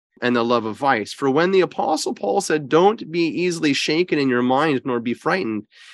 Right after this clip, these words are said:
neither by word nor by epistle as sent from us, as if the day of the Lord were at hand,' he obviously did not want them to believe those who thought the coming of the Lord was already at hand.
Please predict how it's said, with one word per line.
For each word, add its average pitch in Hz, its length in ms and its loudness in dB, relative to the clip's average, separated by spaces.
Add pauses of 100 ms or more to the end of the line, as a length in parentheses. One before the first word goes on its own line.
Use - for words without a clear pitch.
(120)
neither 139 260 4
by 123 160 4
word 143 520 4
nor 139 100 0
by 127 140 2
epistle 135 580 -2
as 117 180 0
sent 139 240 -2
from 131 200 0
us, 139 340 0
as 120 220 -2
if 131 120 0
the 120 80 -2
day 127 280 2
of 156 100 2
the 139 100 2
Lord 120 220 0
were 113 140 0
at 101 80 -4
hand,' 147 260 -2 (380)
he 156 80 4
obviously 208 420 2
did 165 140 0
not 143 220 2
want 139 280 2
them 135 140 0
to 123 80 -4
believe 120 500 0
those 127 400 2
who 123 140 -4
thought 127 280 -2
the 123 80 -6
coming 127 280 -2
of 131 40 0
the 131 80 0
Lord 110 260 0
was 107 120 -6
already 107 300 -2
at - 100 -6
hand. 139 320 -4